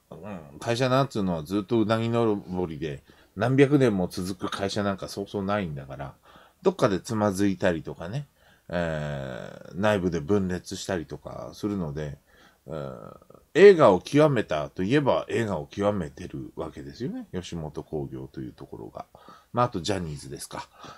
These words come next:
うん、どっかでやっぱりこう、<clears throat> み-、右肩下がりになってく時が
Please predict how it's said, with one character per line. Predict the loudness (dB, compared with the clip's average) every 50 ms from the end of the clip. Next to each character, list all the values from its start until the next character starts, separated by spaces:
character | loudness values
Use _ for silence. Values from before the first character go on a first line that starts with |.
| -20 -20 -12 -8
う | -6 -4 -4 -4 -4 -6 -8 -10 -12 -14 -16 -18 -20 -20 -20 -20 -18 -14 -12
ん、 | -10 4
ど | 4 4
っ | 4 6
か | 4 4
で | 4 4 2 0 -2 -6 -8
や | -10 -6
っ | 0
ぱ | 0 2
り | 2 0 -2 -8 -14 _
こ | -10 -10 -10 -10 -12 -16 -18 -18 -20 -20 _ _ _ _ _ _ _ -16
う、 | -12 -10 -10 -10 -12 -16 -20 -20 _ _ _ _ _ _ _ _ _ _ _ _ _ _ _ _ -20 -12 -8
<clears throat> |
み-、 | -8 -8 -6 -6
右 | -4 -4 -2 -2 -2
肩 | 2 2 4 4 4 6
下 | 6 6
が | 4 6 4 2
り | 2 2 2
に | 0 -2
な | -4 -6
っ | -4
て | -4 -4
く | -4 -2 -6 -6 -8 -12 _ _ _ -14
時 | -12 -10 -8 -6 -6
が | -6 -6 -8